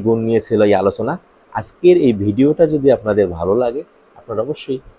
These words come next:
লাইক করবেন, শেয়ার করবেন এবং কমেন্ট করবেন। এবং আপনাদের যদি কোনো মতামত থাকে, তা অবশ্যই কমেন্ট বক্সে লিখে জানাবেন। পরবর্তীতে সেই বিষয়ে আমি আলোচনা করে জানিয়ে দেব।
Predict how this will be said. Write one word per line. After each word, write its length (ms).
লাইক 200
করবেন, 280
শেয়ার 280
করবেন 280
এবং 140
কমেন্ট 360
করবেন। 240
এবং 120
আপনাদের 340
যদি 160
কোনো 140
মতামত 380
থাকে, 220
তা 80
অবশ্যই 400
কমেন্ট 240
বক্সে 260
লিখে 300
জানাবেন। 300
পরবর্তীতে 600
সেই 220
বিষয়ে 240
আমি 100
আলোচনা 420
করে 140
জানিয়ে 380
দেব। 120